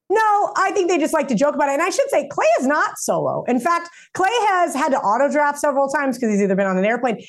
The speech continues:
He told me this year he let his boys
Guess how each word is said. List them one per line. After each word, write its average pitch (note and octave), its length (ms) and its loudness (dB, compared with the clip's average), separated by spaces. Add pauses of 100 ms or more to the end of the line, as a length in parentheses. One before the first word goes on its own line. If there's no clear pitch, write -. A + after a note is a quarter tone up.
(140)
He A4+ 200 2
told A4+ 140 0
me F4 100 2
this E4+ 320 0
year C4 140 2
he D4 180 0
let F#4 180 0
his C4+ 220 0
boys C4 720 0